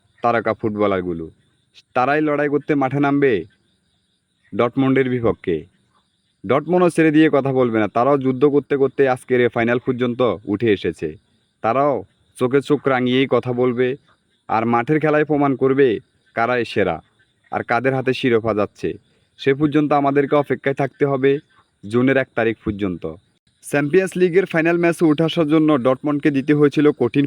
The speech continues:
পরীক্ষা, আর এমন একটা দলের সাথে তারা পরীক্ষা দিয়েছে যারা ইউরোপের সেরা দল এবং পিএসজির বিপক্ষে, যেই পিএসজিতে রয়েছেন ফ্রান্সের সেরা ফুটবলার এমবাপ্পে, যিনি কাতার বিশ্বকাপে আর্জেন্টিনার বিপক্ষে এক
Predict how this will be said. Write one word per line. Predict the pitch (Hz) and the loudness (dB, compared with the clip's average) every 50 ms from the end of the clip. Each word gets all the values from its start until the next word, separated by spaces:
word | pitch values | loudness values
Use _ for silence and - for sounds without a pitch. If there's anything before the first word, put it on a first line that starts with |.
| - | 0
পরীক্ষা, | - 131 117 110 - - 117 110 | 0 0 0 0 -4 -2 -2 -2
আর | 104 101 107 107 | 0 0 0 -2
এমন | 123 147 147 | 0 0 -2
একটা | 139 - 165 151 131 139 | -2 0 -2 0 2 2
দলের | 139 139 135 127 - | 2 2 2 0 0
সাথে | 151 143 139 - | -2 -2 -2 0
তারা | 135 131 139 - 147 | 0 0 0 0 0
পরীক্ষা | 131 123 - - 147 | -2 -2 0 -2 -2
দিয়েছে | 131 127 131 135 127 139 127 113 | 0 0 0 0 0 -2 -2 0
যারা | 117 120 127 127 | 0 0 0 0
ইউরোপের | 123 123 120 120 - 139 131 - - | 0 0 -2 -2 -2 -2 -4 -2 -2
সেরা | 131 123 120 123 123 | -2 0 0 0 0
দল | 131 131 120 113 | -2 -2 0 -2
এবং | 113 127 131 127 117 - _ _ _ _ _ _ _ _ _ _ | -2 -4 -6 -8 -10 -14 _ _ _ _ _ _ _ _ _ _
পিএসজির | - 156 147 135 120 131 139 127 | 2 2 2 4 2 2 0 2
বিপক্ষে, | 123 127 123 - 131 117 - - 120 113 101 98 | 2 0 0 0 -2 -4 -2 -2 -2 -2 -2 2
যেই | 113 127 131 123 | 2 2 2 2
পিএসজিতে | - 139 135 127 117 127 120 123 127 | 2 0 0 0 0 -2 0 0 0
রয়েছেন | 123 127 131 131 - - 147 127 98 85 _ _ _ _ _ _ _ _ _ _ _ _ _ _ _ _ - | 2 2 0 0 2 0 0 0 0 -4 _ _ _ _ _ _ _ _ _ _ _ _ _ _ _ _ -4
ফ্রান্সের | 131 123 127 131 - 151 151 - | -2 0 0 0 0 0 0 2
সেরা | - 147 135 139 139 - | 0 0 0 0 0 0
ফুটবলার | 147 139 123 123 139 139 139 135 135 135 | 0 -2 2 2 2 2 2 2 0 0
এমবাপ্পে, | 127 117 113 107 - 127 120 110 | 0 0 -2 -2 -2 -4 -4 0
যিনি | 113 123 131 143 | 0 2 2 2
কাতার | - 135 123 120 143 139 135 | 2 0 -2 0 0 -2 -2
বিশ্বকাপে | 131 131 - - 147 131 135 131 131 - - 139 | -2 -4 -2 -2 -2 0 0 0 -2 0 0 0
আর্জেন্টিনার | 127 120 120 117 127 117 117 131 131 135 131 135 135 131 135 | 0 0 0 -2 -4 0 0 0 0 2 2 2 2 2 0
বিপক্ষে | 127 127 123 113 - - 131 131 | -2 0 -2 -4 -2 -2 -2 0
এক | 127 117 | 0 0